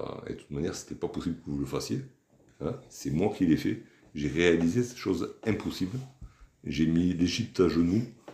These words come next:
pour qu'on vous lâche. J'ai, j'ai détruit l'armée de Pharaon qui vous poursuivait. Euh, c'est moi qui l'ai fait, et personne d'autre. Et vous, vous avez juste été spectateur.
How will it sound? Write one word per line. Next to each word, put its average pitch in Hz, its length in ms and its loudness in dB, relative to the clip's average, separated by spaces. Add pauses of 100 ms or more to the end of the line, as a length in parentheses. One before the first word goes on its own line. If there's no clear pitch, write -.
(640)
pour - 200 -10
qu'on 87 160 2
vous 78 160 -2
lâche. - 360 0 (380)
J'ai, 78 500 4
j'ai 76 320 4
détruit 82 400 2
l'armée 82 240 4
de 80 80 2
Pharaon 82 300 2
qui 85 100 -6
vous 80 100 -2
poursuivait. 87 540 -2 (540)
Euh, 73 140 4
c'est - 180 0
moi 104 140 6
qui 110 140 -4
l'ai 95 100 4
fait, 90 180 -4 (280)
et 80 60 -6
personne 82 340 -2
d'autre. 69 200 -4 (1000)
Et 71 120 -2
vous, 87 180 0
vous 90 160 2
avez 71 360 2
juste 98 260 -6
été 85 240 -4
spectateur. - 840 -8